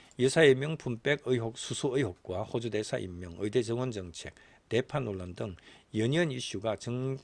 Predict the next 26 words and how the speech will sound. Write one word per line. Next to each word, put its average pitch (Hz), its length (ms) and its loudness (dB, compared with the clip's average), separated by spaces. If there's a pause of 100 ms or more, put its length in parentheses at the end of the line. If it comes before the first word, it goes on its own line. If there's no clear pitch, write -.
정권 160 340 -2
심판론에 110 580 -8
불을 120 280 -2
붙였지만, 104 720 -6 (520)
당에서도 151 560 0
적절하게 110 640 0 (300)
대응하지 107 440 -2
못했다는 98 600 -4
비판이 104 380 -10
함께 135 280 -10
존재한다. 87 840 -6 (560)
그리고 131 600 8
윤 131 120 0
대통령이 120 440 0
의료계에게 107 760 2
직진 - 520 -4
의사를 107 360 -4
표명했던 101 520 -8
총선 135 360 -4
직전 - 300 -6
사월 131 380 2
일 165 140 -4
일에 151 280 0 (360)
대국민 151 540 6
담화에 104 420 -2
대해서도 90 680 -4